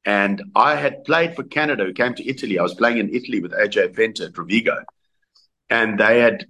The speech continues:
toured Italy, France, and England. And they said, "Why don't you hop on the tour?" And for a bit of extra money, I said, "Great."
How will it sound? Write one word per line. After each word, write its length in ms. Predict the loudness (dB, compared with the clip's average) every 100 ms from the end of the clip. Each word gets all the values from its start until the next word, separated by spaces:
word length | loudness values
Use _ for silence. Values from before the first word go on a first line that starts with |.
| _
toured 380 | 6 6 4 0
Italy, 380 | -2 0 2 2
France, 340 | 4 4 4 0
and 120 | -2
England. 340 | 0 0 0
And 180 | -2 -4
they 60 | -2
said, 180 | 0
"Why 140 | 2 2
don't 160 | 2
you 120 | 0 0
hop 180 | 2
on 100 | 0
the 80 | -2
tour?" 300 | -2 4 6
And 180 | 4 -4
for 140 | -10
a 60 | -4
bit 120 | -2
of 80 | -2
extra 260 | -4 -4 0
money, 240 | 2 2
I 120 | -4
said, 260 | -4 -8 0
"Great." 320 | 2 2